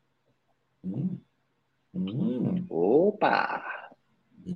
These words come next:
Speaker 1: Ya, oye, ahí está la pregunta, esa es la que hay que resolver.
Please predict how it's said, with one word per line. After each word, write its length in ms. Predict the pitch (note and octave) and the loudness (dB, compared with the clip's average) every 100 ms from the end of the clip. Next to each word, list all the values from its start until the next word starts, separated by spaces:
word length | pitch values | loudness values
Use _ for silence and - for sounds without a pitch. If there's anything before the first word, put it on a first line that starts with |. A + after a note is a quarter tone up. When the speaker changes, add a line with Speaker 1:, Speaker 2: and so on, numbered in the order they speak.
| - | -8
Speaker 1:
Ya, 360 | F2+ F2+ F#2+ C#3+ | -6 -2 -2 0
oye, 360 | F#3 - F#2+ | 0 -2 -2
ahí 140 | G2 A2+ | 0 0
está 160 | - | 2
la 100 | C#3 | 2
pregunta, 460 | C#3 C3 F3+ F3+ D#3 | 4 2 2 0 -2
esa 140 | - | 0
es 20 | |
la 80 | B2 | 0
que 60 | C3 | 0
hay 80 | C3+ | 0
que 100 | C3 | -2
resolver. 480 | B2+ C3+ B2 C#3 | -2 0 0 -2